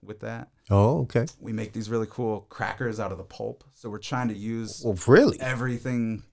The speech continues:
Speaker 1: we do.
Speaker 2: Okay.
Speaker 1: Um, and we were throwing away, like, just insane, uh, insane amount of pulp, juice
Speaker 2: Okay.
Speaker 1: pulp. Like, what can we do with this pulp? Like, we
Speaker 2: Mm-hmm.
Speaker 1: got, it's just such a waste. It felt like a waste.
Speaker 2: Yeah.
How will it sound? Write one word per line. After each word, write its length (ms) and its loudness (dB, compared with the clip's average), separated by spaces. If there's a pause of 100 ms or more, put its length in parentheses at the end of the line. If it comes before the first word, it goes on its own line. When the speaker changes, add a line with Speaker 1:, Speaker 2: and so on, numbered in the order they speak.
(140)
Speaker 1:
we 180 -20
do. 320 -10 (200)
Speaker 2:
Okay. 220 8
Speaker 1:
Um, 340 0
and 140 -4
we 80 -2
were 120 -4
throwing 300 -4
away, 240 -4
like, 320 -14 (720)
just 240 -18 (200)
insane, 640 0 (140)
uh, 140 -16 (160)
insane 280 -2
amount 340 -2
of 200 -16
pulp, 320 -12 (100)
juice 160 0
Speaker 2:
Okay. 180 4
Speaker 1:
pulp. 140 -8 (520)
Like, 180 -18
what 280 -6
can 120 -12
we 80 -14
do 160 -10
with 140 -10
this 140 -18
pulp? 380 -12
Like, 300 -18
we 60 -8
Speaker 2:
Mm-hmm. 140 6
Speaker 1:
got, 160 2
it's 200 -10
just 140 -10
such 160 -4
a 40 -8
waste. 360 -8
It 100 -12
felt 180 2
like 120 -14
a 40 -12
waste. 340 -14
Speaker 2:
Yeah. 200 4